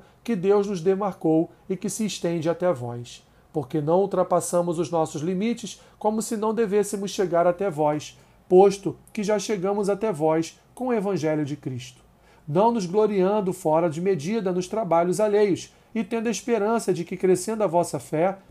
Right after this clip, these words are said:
seremos sobremaneira engrandecidos entre vós, dentro da nossa esfera de ação, a fim de anunciar o Evangelho para além das vossas fronteiras,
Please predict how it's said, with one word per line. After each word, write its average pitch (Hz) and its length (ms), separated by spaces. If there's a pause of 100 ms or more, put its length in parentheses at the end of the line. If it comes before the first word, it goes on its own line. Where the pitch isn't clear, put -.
(120)
seremos 240 500
sobremaneira 226 720
engrandecidos 196 920 (160)
entre 156 260
vós, 143 560 (180)
dentro 233 320
da 180 140
nossa 180 240
esfera 165 360
de 160 100
ação, 165 420 (360)
a 160 100
fim 185 260
de 196 80
anunciar 180 500
o 180 60
Evangelho 165 600
para 170 240
além 165 200
das 180 160
vossas 156 320
fronteiras, 208 720